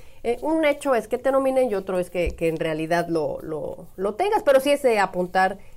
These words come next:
es importante el, el tema. Esta persona que lo nomina, por cierto, que tiene un nombre muy complicado de pronunciar,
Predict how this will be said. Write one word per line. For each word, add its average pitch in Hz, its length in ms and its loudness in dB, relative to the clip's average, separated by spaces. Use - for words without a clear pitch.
es 190 240 -2
importante 175 680 -2
el, 151 160 -2
el - 180 -10
tema. 196 300 2
Esta 269 220 4
persona 302 340 0
que 262 120 2
lo 214 120 2
nomina, 214 680 0
por 175 160 -2
cierto, 208 340 -4
que 185 80 -2
tiene 220 180 -2
un 254 60 2
nombre 226 320 2
muy 226 140 0
complicado 208 500 -2
de 190 80 2
pronunciar, 214 800 0